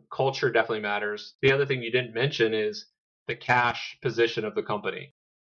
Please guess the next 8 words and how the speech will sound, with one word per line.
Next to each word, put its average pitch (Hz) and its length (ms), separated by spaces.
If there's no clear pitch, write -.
There 135 280
is 151 100
an 147 100
intensive 139 760
working 131 340
capital 117 460
impact 101 560
to 107 500